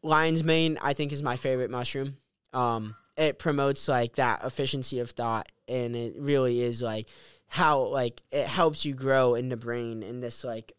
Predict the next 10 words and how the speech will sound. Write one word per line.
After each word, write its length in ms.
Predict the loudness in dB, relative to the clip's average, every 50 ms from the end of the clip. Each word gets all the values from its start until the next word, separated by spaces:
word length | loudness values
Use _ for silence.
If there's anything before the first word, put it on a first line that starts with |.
| _ -6
building 340 | 0 2 2 4 2 2 0
new 100 | -2 -2
neurons. 680 | 0 0 2 2 4 4 2 2 2 0 -2 -4 -4 -6
It's 240 | -6 -6 -4 0 4
not, 180 | 4 6 6
like, 180 | 6 4 2 2
psilocybin 1120 | 2 2 4 4 2 2 0 2 4 4 4 4 4 2 2 2 0 -2 -4 -6 -8 -4
neuroplasticity, 960 | 0 2 4 4 4 4 4 2 2 2 0 -2 -4 -4 -2 -2 -2 -2 -2 0
but, 180 | 0 0 0 2
like, 260 | 2 0 0 0